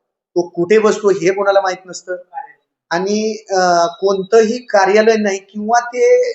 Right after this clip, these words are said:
आपल्या, अ, म, रेस्ट हाऊसला किंवा जे बसायचं ठिकाण आहे, सर्वसामान्य जनतेचं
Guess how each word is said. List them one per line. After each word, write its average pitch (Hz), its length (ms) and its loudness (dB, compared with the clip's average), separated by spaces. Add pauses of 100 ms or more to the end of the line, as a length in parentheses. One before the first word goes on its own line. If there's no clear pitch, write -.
(160)
आपल्या, 220 600 2 (1080)
अ, - 0 -
म, 139 720 -10 (400)
रेस्ट 220 520 0
हाऊसला 202 420 2
किंवा 196 760 -4 (200)
जे 214 200 4
बसायचं 220 500 0
ठिकाण 190 380 -2
आहे, 127 100 -12 (380)
सर्वसामान्य 190 640 -2
जनतेचं 190 680 -8